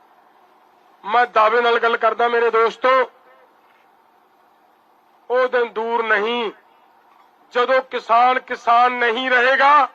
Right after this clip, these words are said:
ਕਿਸਾਨ ਮਜ਼ਦੂਰ ਬਣੇਗਾ। ਪਿਛਲੇ ਦਿਨਾਂ 'ਚ ਵਰਲਡ ਬੈਂਕ ਦੇ ਹਵਾਲੇ ਤੋਂ ਇੱਕ ਖਬਰ ਨਿਕਲੀ ਹੈ, ਇੱਥੇ ਪਤਾ ਨਹੀਂ ਨੈੱਟ ਦੀ ਪ੍ਰੋਬਲਮ ਆਉਣ ਕਰਕੇ ਦਿਸ-, ਕੁਛ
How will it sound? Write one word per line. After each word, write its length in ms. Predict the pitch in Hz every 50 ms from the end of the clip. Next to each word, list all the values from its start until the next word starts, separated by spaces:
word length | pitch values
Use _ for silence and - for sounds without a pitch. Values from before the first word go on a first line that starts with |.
| - - - - - - _ _ _ _ _ _
ਕਿਸਾਨ 400 | - 226 202 - 214 208 214 220
ਮਜ਼ਦੂਰ 440 | 220 214 214 208 185 214 220 226 214
ਬਣੇਗਾ। 580 | 208 208 208 214 208 208 208 208 196 185 165 135 _ _ _ _ _ _ _ _ _ _ _ _ _ _ _ _ _ _ _
ਪਿਛਲੇ 320 | - 226 - - 254 277 277
ਦਿਨਾਂ 300 | 277 285 277 294 302 294
'ਚ 140 | 277 - - _ _ _ _ _ _ _ _ _ _ _ _ _ _ _ _ _ _ _ _ _ _ _ -
ਵਰਲਡ 340 | 185 220 262 294 311 311 311
ਬੈਂਕ 340 | - 269 269 285 269 - 294
ਦੇ 320 | 294 311 302 277 240 175 - _ _ _ _ _ _ _ _ _ _ _ _ _ _
ਹਵਾਲੇ 480 | - 214 233 240 247 262 277 285 294 294
ਤੋਂ 160 | 294 302 302
ਇੱਕ 120 | 302 302 -
ਖਬਰ 240 | - 233 254 285 285
ਨਿਕਲੀ 400 | 277 294 302 285 311 320 330 320
ਹੈ, 200 | 311 277 220 - - _ _ _ - - - _ _ _ _ _ _ _ _ _ _ _ _ _ _ _ _ _ _ _ _ _ _ _ _ _ _ _ _ _ _ _ _ _ _ _ _ _ _ _ _ - -
ਇੱਥੇ 240 | 196 208 - 247 247
ਪਤਾ 260 | 247 247 240 247 254
ਨਹੀਂ 140 | 254 262 262
ਨੈੱਟ 260 | 254 240 233 233 -
ਦੀ 100 | 240 254
ਪ੍ਰੋਬਲਮ 440 | 254 247 240 240 233 233 254 247 240
ਆਉਣ 140 | 233 240 247
ਕਰਕੇ 320 | - 233 226 - - 247
ਦਿਸ-, 280 | 233 220 220 190 233 254
ਕੁਛ 240 | - 226 233 226